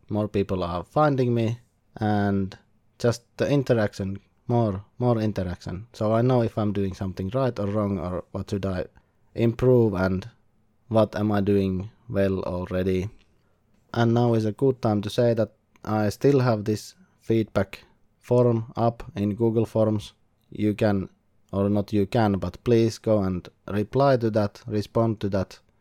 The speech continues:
The link to that is in the Linktree forward slash Mitä Pelataan or in the front page of my blog. If you go to mitapelataan dot wordpress dot com, it's there in the front page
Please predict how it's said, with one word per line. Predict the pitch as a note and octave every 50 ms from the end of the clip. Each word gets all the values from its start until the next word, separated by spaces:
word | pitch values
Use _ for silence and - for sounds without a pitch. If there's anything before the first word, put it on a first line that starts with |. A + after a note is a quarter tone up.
| _ _ _ _ -
The | G#2+ G#2
link | G#2+ A2+ A#2+ A#2+ A#2
to | - A#2+ A2
that | A2+ G#2 G2 -
is | G2+ G2 - - - -
in | - G2+ G2+ G2+
the | G2 G2+ F#2+ F2+ - _ - -
Linktree | B2+ C#3 C#3+ C3 - - C3+ C3+ B2+ B2 A#2+ B2 - - _ _ _ _ _ _
forward | - G#2+ G#2+ G#2 G2+ G2+ F#2 F#2
slash | - - G2+ F2+ F2+ F#2+ - - _ _ _ _ _ _ -
Mitä | A2+ B2 A#2+ C#3 B2+
Pelataan | A#2+ - A#2 A#2 A2+ A2 G#2+ - - G#2+ G#2 G2 - -
or | G#2+ A2 A2 A2 G#2+ A2 A#2 C3 D#3+ -
in | - G#2+ G#2
the | G2+ G#2
front | - - A2+ A2 A2 G2+ -
page | - G#2 G2 F#2+ -
of | F#2 - -
my | G#2 G2+ F#2+ F2+ F2+
blog. | G2+ B2 C#3 D#3+ D#3 - - _ _ _ _ _ _ _ _ _ _ -
If | - - -
you | A2 G2+
go | - A2 G#2 G#2
to | G2 - G#2 F#2+ - _ _ -
mitapelataan | G2 G2 - G#2 G2+ G2 G2 F#2+ F#2 F#2 F2+ - G2 F#2 F#2 F#2+
dot | G2 G2 F#2+ - - -
wordpress | G#2+ G#2+ G2+ G2 - - F#2+ F#2 - -
dot | F#2 F2+ - - - -
com, | - D3+ D3+ C#3+ C#3 C3+ - _ _ _ _ -
it's | A2 G2+ - _ - - - - - _ _ _ _ -
there | - G#2+ G2+ G2+ G2 F#2+ F2
in | F2 F2+ F#2
the | F2+ F2+ E2+ - - _ _ _ _ _ _ _
front | - A#2+ A#2 A2+ A2 G2+ - -
page | G#2 G2 F#2+ F#2 F#2 E2+ - - -